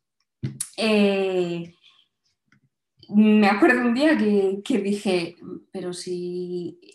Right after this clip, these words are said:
pero si es que yo lo que quiero hacer lo tengo muy claro". En ese momento estaba trabajando con, con una coach, eh, a nivel laboral, porque quería hacer cambios, pero era de esto que no sabes hacia dónde quieres ir.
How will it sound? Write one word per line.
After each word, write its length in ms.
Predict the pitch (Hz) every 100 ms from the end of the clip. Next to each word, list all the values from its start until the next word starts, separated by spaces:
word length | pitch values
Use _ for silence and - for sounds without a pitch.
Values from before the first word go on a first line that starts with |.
| _ _
pero 640 | 190 180 175 170 170 170 180
si 140 | -
es 100 | 202
que 220 | - 262
yo 160 | 233 247
lo 140 | 294
que 140 | 208 180
quiero 240 | 202 302
hacer 240 | 320 - 269
lo 140 | 311
tengo 200 | 208 240 294
muy 200 | 202 -
claro". 340 | 359 349 240
En 120 | 196 208
ese 140 | 214
momento 280 | 262 262 254
estaba 240 | 220 208
trabajando 460 | 214 220 220 220 208
con, 260 | 190 185 180
con 240 | 180 190
una 380 | 190 185 175 170
coach, 320 | 202 294 427 - - _ _ _ _ _ -
eh, 160 | 202 185
a 80 | 180
nivel 240 | 185 190
laboral, 440 | 180 170 196 330 311
porque 220 | 220 185
quería 240 | 190 185
hacer 220 | 196 220 208
cambios, 280 | 240 294 302
pero 180 | 202
era 160 | 196 226
de 60 | 247
esto 180 | -
que 80 | 247
no 100 | 226
sabes 200 | 214 233 220
hacia 180 | 208
dónde 220 | 202 196 202
quieres 300 | 190 202
ir. 100 | 254